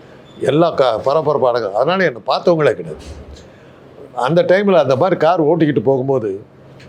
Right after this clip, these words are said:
ஒரு ம-, இவர் முன்னாடி சீட்ல உட்காருவார், பின்னாடி மூணு பேர் உட்காருவாங்க. அவங்கெல்லாம் பேசுறத கேட்கணுங்க. அந்த கூட்டம், கூட்டத்துல இவர் பேசுவார், என்ன பே-, நான் ஒரு பக்கம் ப-, ப-, படுத்து தூங்கிடுவேன்,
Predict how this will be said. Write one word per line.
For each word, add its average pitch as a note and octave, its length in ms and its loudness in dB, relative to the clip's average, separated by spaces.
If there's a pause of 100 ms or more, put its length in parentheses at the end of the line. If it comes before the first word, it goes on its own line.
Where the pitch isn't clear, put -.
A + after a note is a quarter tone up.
(280)
ஒரு D#3+ 340 2
ம-, C3+ 540 -2
இவர் D3 320 -2
முன்னாடி E3+ 280 0
சீட்ல C3 280 2
உட்காருவார், D3 420 2
பின்னாடி D#3 340 -2
மூணு A#2+ 180 -8
பேர் B2 180 -2
உட்காருவாங்க. G2+ 500 -6 (1500)
அவங்கெல்லாம் D3 480 0
பேசுறத D#3+ 600 2
கேட்கணுங்க. B2 440 -4 (800)
அந்த - 240 -14
கூட்டம், D3+ 420 0
கூட்டத்துல C#3+ 560 -2
இவர் C3 160 2
பேசுவார், C3+ 460 -2
என்ன - 220 -4
பே-, C3 540 0
நான் C#3+ 340 -6
ஒரு C#3 240 -6
பக்கம் C#3+ 220 -6
ப-, C#3 220 0
ப-, C3+ 160 -4
படுத்து B2+ 280 -4
தூங்கிடுவேன், A#2+ 380 -4